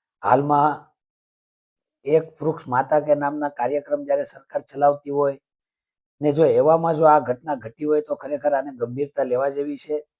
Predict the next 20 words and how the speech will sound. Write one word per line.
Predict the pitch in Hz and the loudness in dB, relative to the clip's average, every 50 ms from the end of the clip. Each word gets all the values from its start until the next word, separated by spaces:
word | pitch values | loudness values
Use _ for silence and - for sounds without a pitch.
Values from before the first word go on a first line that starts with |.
| _ _ _ _ _ _ _ _ _ _ _ _ - | _ _ _ _ _ _ _ _ _ _ _ _ -8
તમામ | 131 143 143 139 135 | -4 -4 -4 -4 -2
પદાધિકારી, | - 123 131 143 139 139 135 139 135 - 147 143 143 147 147 143 | -4 -4 0 0 -2 0 -2 -4 -2 0 0 0 2 0 -6 -8
અધિકારી | - _ - 120 123 139 143 143 147 143 139 147 143 | -10 _ -12 -8 -6 -6 -4 0 0 2 2 0 -2
તેમજ | 139 - 135 131 143 147 135 - _ | -4 -6 -6 -6 -6 -10 -14 -14 _
કલેક્ટર | 120 123 139 139 - _ 147 143 | -8 -8 -8 -8 -6 _ -8 -6
સાહેબ, | - - 143 147 147 143 | -4 -4 0 0 0 -2
મામલતદાર | 131 117 113 127 139 143 143 139 135 143 143 147 143 139 | -2 -8 -10 -8 -4 -4 -4 -4 -2 0 2 2 2 0
સાહેબ | - - 143 143 143 | -2 -6 -8 -8 -8
તેમજ | - _ - 131 139 147 135 - _ 120 | -10 _ -18 -14 -14 -14 -14 -14 _ -10
ફોરેસ્ટના | 123 131 139 135 - _ 143 139 | -8 -8 -8 -10 -10 _ -8 -6
અધિકારીઓને | 135 139 139 135 - 139 143 143 143 139 139 | -6 -6 -8 -6 -4 -4 -2 -2 -2 -4 -4
પણ | - 143 135 | -6 -8 -8
આની | 131 135 139 143 139 139 139 131 117 117 | -8 -10 -12 -14 -16 -16 -18 -20 _ _
નોંધ | 123 139 139 139 | -12 -12 -12 -6
લેવી | 135 139 147 151 151 | -4 -2 -2 -2 -2
જોઈએ, | 143 147 143 143 143 143 139 139 - _ _ _ _ _ _ _ _ _ | -2 -2 -2 0 0 0 -2 -4 -8 _ _ _ _ _ _ _ _ _
કારણ | 143 143 156 165 165 | -4 -2 -2 -4 -4
કે | 160 175 | -6 -6
આ | 147 - - - 143 160 165 170 170 170 160 139 | -8 -6 -2 2 4 4 6 6 6 4 2 0
વૃક્ષ | 107 120 117 120 165 180 175 - | -4 -10 -4 -2 0 0 -2 -4